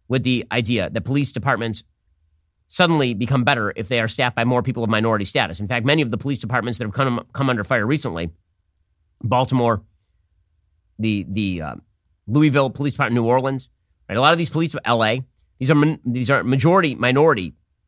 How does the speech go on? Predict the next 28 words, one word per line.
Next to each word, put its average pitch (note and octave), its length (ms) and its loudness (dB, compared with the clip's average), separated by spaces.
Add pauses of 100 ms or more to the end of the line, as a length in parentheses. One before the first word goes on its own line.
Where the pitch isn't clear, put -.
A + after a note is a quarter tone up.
(160)
police D#3+ 240 2
departments, F2 520 -4 (200)
and B2 60 -2
they're C#3+ 80 4
still D#3+ 220 4
having A#2+ 240 4
the G#2+ 60 -2
same A2+ 180 -2
sorts G2 200 -6
of G2 60 -8
issues. F#2 320 -10 (1120)
Christopher F3+ 320 0
says, C#3 220 0
"Hey, F#3+ 100 4
Ben, A2 260 -2
it A2 80 -8
seems F3 200 2
very G#3+ 180 4
clear D#3+ 220 0
that A#2 100 -8
DeSantis C#3 460 -4
has A#2 120 -4
a A#2+ 40 -2
logically D3 440 2
better B2 200 0
path B2 200 -2
to C#3 60 -8
victory. C#3 400 -4